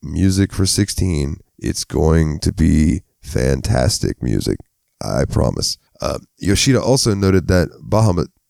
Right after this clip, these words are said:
is his favorite summoned character in Final Fantasy series overall because his arrival means something incredible is about to happen. Bahamut has appeared in nearly every Final Fantasy game and a number of non-Final Fantasy ones, and had an especially prominent role in the story of fourteen.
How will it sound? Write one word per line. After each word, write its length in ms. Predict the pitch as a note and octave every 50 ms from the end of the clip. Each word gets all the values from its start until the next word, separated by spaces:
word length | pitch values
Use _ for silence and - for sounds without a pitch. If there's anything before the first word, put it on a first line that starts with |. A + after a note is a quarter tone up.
| _ _ _ -
is 140 | F#2+ -
his 140 | - G2 -
favorite 360 | - - A#2 A#2+ G#2+ G#2 F2+
summoned 320 | - - G#2+ G#2 G2 F2+ -
character 320 | - - E2 D#2+ - D2+
in 60 | D#2
Final 240 | F2 - E2+ E2 E2
Fantasy 300 | - F2 D#2 - - -
series 320 | - - D#2+ D2+ D#2 - -
overall 480 | B2 D3 A#2+ G#2 F2+ D#2 E2 E2+ E2
because 260 | - - F2 F2+ F2
his 160 | F2 F2 E2+ F2
arrival 340 | F2 F#2 G2 F#2+ F2+ F2+
means 300 | F2+ F2+ E2+ D#2+ D#2+ - - - _ _ _ -
something 400 | - - A2 G#2 F#2+ - G2 F#2
incredible 440 | E2+ D#2+ - E2+ D#2 C#2 A#1 B1+
is 100 | - -
about 160 | - A#1+ A#1 -
to 80 | - F2
happen. 340 | - G#1+ - G#1+ G#1+ G#1+ - _ _ _ - -
Bahamut 260 | G2+ A2 B2+ C3 A2
has 140 | G#2 F#2+ F#2+
appeared 280 | F2+ - A2 G2+ G2
in 80 | F#2+ F#2
nearly 300 | G2 G2 G2 F#2+ F2+ -
every 220 | G#2+ A2 G#2+ F#2
Final 200 | - F#2+ E2+ E2+
Fantasy 320 | D#2+ F#2 E2+ E2 - - E2
game 300 | D#2 E2 E2+ E2+ E2 - - -
and 140 | A#2+ D#3
a 60 | D#3+ A#2
number 260 | G2+ F#2+ E2 E2+ E2+
of 80 | D#2
non-Final 440 | D#2+ G#2 A2+ A#2 G2 - E2+ D#2 E2+
Fantasy 300 | F2 F2 D2 D2 - -
ones, 360 | E2 D#2 D#2 D#2+ E2 E2 - _ _ _ -
and 160 | - F2 F2+
had 340 | F2+ G2+ G2 F#2+ F2+ D#2 - -
an 80 | F2+ F2+
especially 480 | E2+ - - - B2+ B2 - - A#2+
prominent 420 | G#2+ - A#2+ A2 G#2 G#2 G2 E2 A#1
role 240 | D#2+ G2 G2 F#2+ F2+
in 60 | E2
the 80 | D#2+
story 320 | - - F#2+ F2 E2+ D#2+ D#2+
of 100 | D#2 D#2+
fourteen. 520 | - F#2 D#2+ - - - E2+ C2 G1+ -